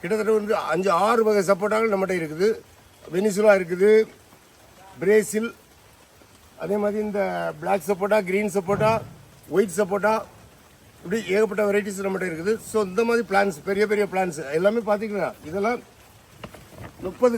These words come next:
கவர். இந்த மாதிரி எக்ஸாட்டிக் வெரைட்டி சப்போட்டாஸ்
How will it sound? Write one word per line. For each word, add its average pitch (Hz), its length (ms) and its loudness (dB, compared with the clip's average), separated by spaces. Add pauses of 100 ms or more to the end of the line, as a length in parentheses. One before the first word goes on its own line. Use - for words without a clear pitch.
கவர். 196 240 -2 (360)
இந்த 202 220 2
மாதிரி 240 280 0
எக்ஸாட்டிக் 220 480 -4
வெரைட்டி 220 260 4 (120)
சப்போட்டாஸ் 196 540 2